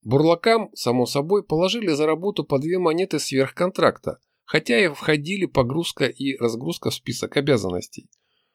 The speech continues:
Хотелось как-то поддержать ощущение праздника. Мужики ловко выкатывали бочки и отправляли их по пологим желобам в глубину склада. Мешки с крупой сначала укладывали на тележки,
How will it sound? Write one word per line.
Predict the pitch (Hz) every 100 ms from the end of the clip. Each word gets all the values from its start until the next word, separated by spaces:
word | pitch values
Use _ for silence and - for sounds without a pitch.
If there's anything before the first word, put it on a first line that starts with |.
| _ _ _
Хотелось | - 220 269 165 -
как-то | 151 135
поддержать | 110 139 139 165 165 160 98
ощущение | - 123 147 104 90 -
праздника. | 160 131 87 - - - _ _ _ _ _ _ _ _ _ _ _ _
Мужики | 139 160 196 214 269
ловко | 202 220 -
выкатывали | 135 131 170 151 131 127
бочки | 143 208 - -
и |
отправляли | 127 127 170 190 220 175
их | 151
по | 151
пологим | 131 175 190 170 170
желобам | 175 180 175 208 175
в | 127 123
глубину | 135 135 151 156
склада. | - 170 143 101 87 - _ _ _ _
Мешки | 104 117 - 151
с | -
крупой | 139 131 190 202
сначала | 143 220 226 131
укладывали | - 147 151 151 151
на | 165
тележки, | 202 156 101 - -